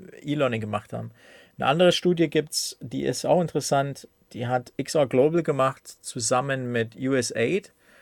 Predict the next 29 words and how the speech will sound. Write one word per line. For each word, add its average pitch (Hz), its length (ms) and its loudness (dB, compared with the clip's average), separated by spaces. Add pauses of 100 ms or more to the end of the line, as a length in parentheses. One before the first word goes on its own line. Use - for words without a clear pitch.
(180)
Also 117 240 -2
von 127 200 -6
U 127 140 -2
S 120 140 -4
A 135 180 2
gibt's 131 160 -8
ja 131 80 -2
diese, 120 640 0
ähm, 113 520 -6
diese 120 280 -4
Hilfsorganisation, 131 960 -4
ne? 131 220 -6 (520)
U 123 200 -6
S 123 340 -2
A 127 960 -4
I 120 80 -2
D, 147 340 -4 (100)
also 117 180 -12
U 120 120 -2
S 117 140 -4
aid. 127 300 -6 (440)
Und 113 140 -8
die 131 60 0
haben 143 80 -2
eine 143 100 -4
Studie 170 340 -6
gemacht 135 460 -4
in 127 200 -8
Afrika. 135 540 -6